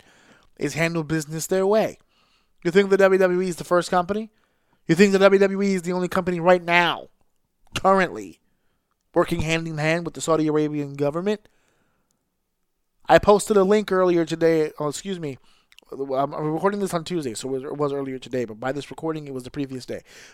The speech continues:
Go to my Facebook page. You will see it. It is a listing. I have it right in front of me. A listing of American companies, companies based here, who function here,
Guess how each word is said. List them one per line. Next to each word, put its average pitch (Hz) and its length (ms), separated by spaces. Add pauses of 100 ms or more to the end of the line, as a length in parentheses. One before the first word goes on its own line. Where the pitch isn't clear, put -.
Go 196 140
to 214 40
my 214 140
Facebook 185 400
page. 131 260
You 147 120
will 156 100
see 175 280
it. - 140 (360)
It 170 160
is 165 120
a 175 100
listing. 175 580 (880)
I 131 60
have 156 180
it 180 80
right 190 160
in 185 80
front 190 240
of 160 40
me. 120 160
A 156 120 (180)
listing 147 880 (680)
of 151 140
American 185 460
companies, 165 500 (240)
companies 165 440 (180)
based 214 380
here, 180 440 (640)
who 190 180
function 220 560
here, 190 540